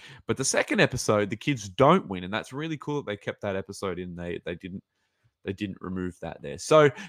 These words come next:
go and watch, uh, Star Wars Jedi Temple Challenge. It's all on YouTube Kids, Star Wars Kids page. Um, just, just look up on YouTube Star Wars Jedi Temple. That's all you gotta do. Just look up on YouTube Star Wars Jedi Temple, and it is there. It is so much fun. Watch it with your kids. Your kids will love it.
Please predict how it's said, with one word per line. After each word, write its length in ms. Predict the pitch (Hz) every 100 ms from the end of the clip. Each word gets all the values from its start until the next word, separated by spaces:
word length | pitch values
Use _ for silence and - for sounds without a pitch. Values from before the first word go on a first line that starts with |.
| -
go 200 | 151 175
and 120 | 175
watch, 320 | 165 151 - -
uh, 220 | 123 127
Star 280 | - 135 131
Wars 180 | 127
Jedi 280 | - 127 117
Temple 320 | - 117 117 113
Challenge. 520 | - 127 143 156 151
It's 140 | 123
all 220 | - 123
on 160 | 131 117
YouTube 440 | 117 117 - 104
Kids, 340 | - 123 123 -
Star 280 | - 110 110
Wars 180 | 104
Kids 300 | - 120 107
page. 500 | - 123 113 113 110 - - - - _
Um, 260 | 104 104 104
just, 240 | 113 - -
just 240 | 147 -
look 320 | 104 107 120
up 140 | 123 117
on 160 | 107
YouTube 680 | 98 110 127 - 107 107 98 - _ _ -
Star 300 | - 113 110
Wars 200 | 104 -
Jedi 320 | 107 92 87
Temple. 360 | 87 82 80 - _ _
That's 100 | -
all 80 | 131
you 60 | 123
gotta 120 | 113
do. 140 | 117
Just 220 | 92 104
look 120 | 107 107
up 100 | 113
on 100 | 110
YouTube 300 | 107 101 95
Star 220 | 104 101
Wars 160 | 101
Jedi 220 | - 95 90
Temple, 360 | 113 107 113 - - - -
and 160 | 92 95
it 100 | 95 98
is 180 | 85
there. 360 | 85 95 92 90 -
It 100 | 90
is 160 | 85
so 180 | - 117
much 220 | 117 101
fun. 240 | - 90 90
Watch 220 | 113 -
it 20 |
with 140 | 98
your 80 | 95
kids. 320 | - - 90
Your 80 | 85
kids 260 | - 113 104
will 160 | 98 87
love 220 | 87 87
it. 160 | 87